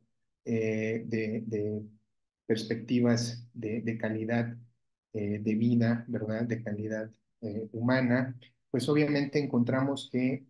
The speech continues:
todavía no tenemos esta distribución adecuada de estos recursos humanos, a pesar de los, las buenas intenciones y los grandes esfuerzos que se siguen haciendo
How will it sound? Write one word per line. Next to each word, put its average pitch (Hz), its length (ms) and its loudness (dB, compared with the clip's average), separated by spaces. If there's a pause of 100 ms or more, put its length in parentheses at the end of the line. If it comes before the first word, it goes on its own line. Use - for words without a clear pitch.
todavía 127 760 2 (220)
no 139 300 0
tenemos 123 560 -2
esta 123 540 -4 (260)
distribución 120 960 4
adecuada 117 500 2
de 117 100 4
estos 113 300 -6
recursos 117 600 -6
humanos, 117 440 -2 (300)
a 120 180 2
pesar 123 440 4
de 127 200 0
los, 117 540 0
las 117 240 0
buenas 170 320 2
intenciones 123 640 2
y 113 80 -2
los 110 180 -4
grandes 143 380 0
esfuerzos 117 540 -6
que 113 100 -6
se 120 120 -14
siguen 117 380 -4
haciendo 113 560 -4